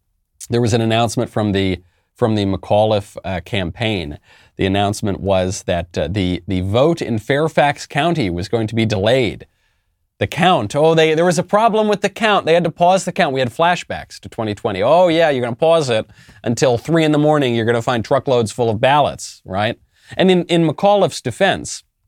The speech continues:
it, it is very difficult to figure out how many ballots to stuff into the ballot box, uh, before you know what the numbers are in the other counties. So in his defense, you know, he had to wait a little while.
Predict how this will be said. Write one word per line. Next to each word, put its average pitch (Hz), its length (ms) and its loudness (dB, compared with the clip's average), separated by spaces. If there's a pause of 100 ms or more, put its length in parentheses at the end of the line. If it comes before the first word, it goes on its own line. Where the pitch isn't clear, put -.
(580)
it, 127 240 0
it 135 200 0 (120)
is 180 220 4
very 135 340 2
difficult 107 520 -4 (600)
to 113 220 2
figure 120 500 0
out 101 280 2
how 123 180 0
many 107 320 0
ballots 107 580 0
to - 120 -4
stuff - 440 0
into 110 160 -4
the 110 80 -6
ballot 120 380 2
box, - 400 -12 (480)
uh, 101 80 2
before 107 340 0
you 107 160 2
know 95 280 2
what 92 240 -2
the - 40 -4
numbers 92 300 -2
are 85 100 0
in 87 60 -2
the 87 80 -2
other 80 140 -4
counties. 113 400 -4
So 120 100 2
in 123 80 2
his 196 160 2
defense, - 460 -2
you 110 40 -2
know, 87 120 -4
he 90 100 -4
had 113 160 0
to 101 80 -2
wait 92 160 -2
a 87 60 -6
little 87 160 -4
while. 87 260 -6